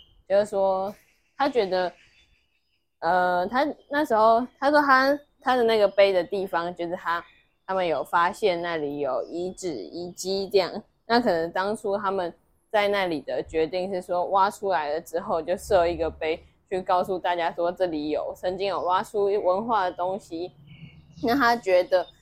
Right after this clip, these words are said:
这样子他们看不到，而且他也不能带他的小孩去当，那里学说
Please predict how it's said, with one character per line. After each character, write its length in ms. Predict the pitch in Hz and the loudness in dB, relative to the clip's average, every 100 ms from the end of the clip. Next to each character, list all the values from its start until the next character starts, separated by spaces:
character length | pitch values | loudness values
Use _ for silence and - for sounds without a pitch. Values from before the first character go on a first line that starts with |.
| _ | _
这 80 | 262 | 0
样 160 | 254 220 | 2 0
子 240 | 185 175 - - - | -2 -4 -8 -10 -2
他 80 | |
们 140 | 240 208 | 0 0
看 240 | - 220 | 0 -2
不 160 | 147 165 | -2 -4
到， 320 | 185 147 - _ | -2 -4 -10 _
而 80 | 190 | -8
且 140 | 208 180 | -2 -2
他 200 | 196 196 | 0 0
也 100 | 165 | 0
不 140 | - | -2
能 160 | 190 170 | -4 -2
带 160 | 190 185 | -2 -2
他 140 | 202 | -2
的 140 | 185 | -4
小 120 | 180 - | -2 -6
孩 220 | - 175 - _ _ | -6 -12 -16 _ _
去 300 | 196 196 190 _ _ | -4 -4 -6 _ _
当， 280 | 190 190 208 - | -2 -2 -4 -4
那 160 | 220 | -2
里 160 | 180 156 | 0 -2
学 400 | - 185 160 180 | -4 0 2 2
说 380 | - 185 185 | 0 4 4